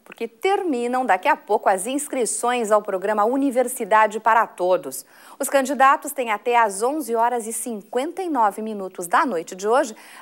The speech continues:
para acessar o site do ProUni e fazer o registro. E o Cais do Porto também vai fazer parte da Copa do Mundo.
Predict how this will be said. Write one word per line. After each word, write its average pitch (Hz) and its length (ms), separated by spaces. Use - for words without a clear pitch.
para 277 140
acessar 269 480
o - 20
site 240 480
do 196 100
ProUni 262 760
e 233 100
fazer 165 460
o - 20
registro. 151 580
E 508 80
o - 20
Cais 359 320
do 311 100
Porto 285 460
também 269 600
vai 247 160
fazer 233 320
parte 196 280
da 208 120
Copa 202 240
do 214 120
Mundo. 139 380